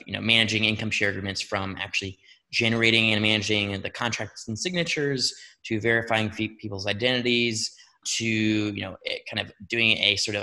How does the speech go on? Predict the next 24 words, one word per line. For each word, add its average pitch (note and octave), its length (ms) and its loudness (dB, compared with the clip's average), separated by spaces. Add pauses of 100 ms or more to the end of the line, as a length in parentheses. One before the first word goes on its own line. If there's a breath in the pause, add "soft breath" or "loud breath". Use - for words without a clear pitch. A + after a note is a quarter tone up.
alternative A2 640 0
credit D#3 400 2
check, C#3 300 2 (340)
uh, G#2 300 4
to - 120 -6
actually A2 520 0
valid-, A2 340 4
you G#2 60 -2
know, G2 100 -4
verifying A2+ 400 2
their G#2 120 -2
income A2 420 -2
and G2+ 100 -4
setting G#2 300 0
up G2 140 -4 (140)
repayments G2+ 680 -2
and, F#2 200 -8
and G2+ 80 -8
making G2 280 -8
sure F#2+ 280 -4
those F#2+ 180 -6 (100)
payments F#2+ 300 -8
don't F#2+ 260 -10
fail. F2+ 240 -4